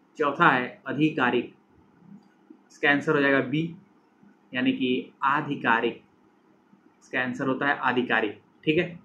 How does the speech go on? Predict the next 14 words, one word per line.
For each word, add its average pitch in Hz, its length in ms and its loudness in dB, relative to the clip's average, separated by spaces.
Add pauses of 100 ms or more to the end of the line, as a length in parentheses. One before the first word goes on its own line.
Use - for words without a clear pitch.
(1040)
तो - 60 -6
आधिकारिक 151 560 4
शब्द 170 220 2
वर्तनी 151 380 4
की 160 100 4
दृष्टि 143 280 -2
से 139 160 -4
शुद्ध 143 220 -4
है, 151 260 -2 (300)
जबकि 147 580 4
अन्य 147 180 0
विकल्प 135 420 -2 (340)
अशुद्ध 135 320 -4
है। 104 180 -12